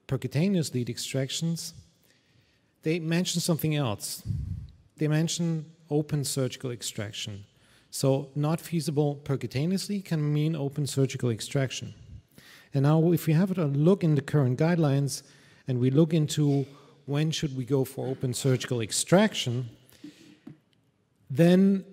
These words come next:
the first thing that is mentioned is that open extractions are favored in high-risk extractions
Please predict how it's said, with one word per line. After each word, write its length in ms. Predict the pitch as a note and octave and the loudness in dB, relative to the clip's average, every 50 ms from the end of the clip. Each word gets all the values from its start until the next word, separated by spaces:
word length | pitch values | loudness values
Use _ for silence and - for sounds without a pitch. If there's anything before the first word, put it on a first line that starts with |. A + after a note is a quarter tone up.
| - - _ _ _ _ _ _ _ _ _ _ _ | -20 -20 _ _ _ _ _ _ _ _ _ _ _
the 100 | - B2 | -8 -8
first 580 | - - - - F#3 A3+ B3 A3 - - - - | -8 -10 -4 0 2 2 2 2 0 -4 -4 0
thing 300 | - G3 G3 G3 G3 F3+ | 2 4 4 6 6 4
that 160 | E3 D3+ C#3 | 4 4 2
is 160 | C#3+ A#2+ A2+ | 2 0 0
mentioned 480 | D3 D3 D#3 E3+ F3+ F3+ D#3 - D#3 D3+ | 0 2 2 2 2 0 -2 -2 -2 -2
is 100 | C#3+ B2 | -2 -2
that 140 | - C3+ C3 | -2 -2 0
open 260 | D3 E3+ E3 - F3+ | 0 -2 0 0 0
extractions 640 | D#3+ C3+ - - - D3 D3+ D#3 - - D#3+ - | 0 -2 -2 0 2 2 2 2 0 -2 -2 -2
are 60 | C3 A#2 | -4 -6
favored 440 | - - - D#3 D#3 D#3+ D#3 D#3 | -8 -4 0 2 2 4 2 2
in 120 | C3+ C#3+ C#3 | 0 0 0
high-risk 480 | A#2+ B2+ C3+ C3+ C3 C#3 C3 - - | 0 0 0 2 0 0 0 -2 -6
extractions 800 | A#2+ - - - - D#3 D#3+ D3+ - - A2+ F#2+ - - - - | -8 -8 -6 -4 -2 -2 -2 -4 -6 -8 -8 -10 -10 -12 -14 -16